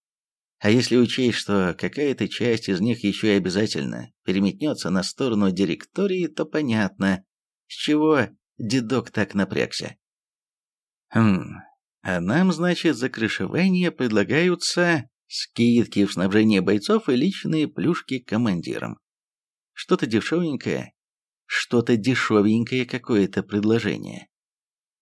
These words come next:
С другой стороны, это пока просто выстрел навскидку для обозначения готовности к торговле.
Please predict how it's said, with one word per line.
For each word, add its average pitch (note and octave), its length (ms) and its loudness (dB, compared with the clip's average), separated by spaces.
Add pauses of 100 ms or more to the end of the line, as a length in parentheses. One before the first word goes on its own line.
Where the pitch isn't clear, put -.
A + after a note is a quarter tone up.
(320)
С F#2+ 160 -2
другой G#2 320 4
стороны, D#3+ 440 2
это D#3 120 -4
пока C#3 300 -2
просто A#2 460 0
выстрел G#2 580 2
навскидку C#3 720 -2
для D3 220 -2
обозначения B2+ 600 -4
готовности A#2 580 -4
к - 100 -12
торговле. D#2+ 580 -6